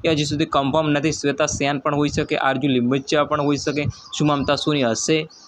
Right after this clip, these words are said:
કે નહીં હોય એ જોવાનું રહેશે, કારણ કે હર્ષુખ પટેલની ફિલ્મ છે અને હર્ષુખ પટેલની ફિલ્મ હોય ત્યારે સૌપ્રથમ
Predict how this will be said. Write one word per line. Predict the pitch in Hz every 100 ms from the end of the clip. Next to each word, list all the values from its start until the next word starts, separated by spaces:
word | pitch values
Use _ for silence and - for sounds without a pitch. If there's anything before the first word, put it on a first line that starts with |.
| -
કે | - 151
નહીં | 147 151
હોય | 143 -
એ | 156
જોવાનું | 123 123 143 160 160
રહેશે, | 139 135 151
કારણ | 139 139 139
કે |
હર્ષુખ | 123 113 - -
પટેલની | 143 147 147
ફિલ્મ | - 143 143
છે | 135 151
અને | 127
હર્ષુખ | 117 - 147
પટેલની | 151 156 151
ફિલ્મ | 147 151 143
હોય | 151 131 - - -
ત્યારે | 147 147 156
સૌપ્રથમ | - 147 139 151 151 156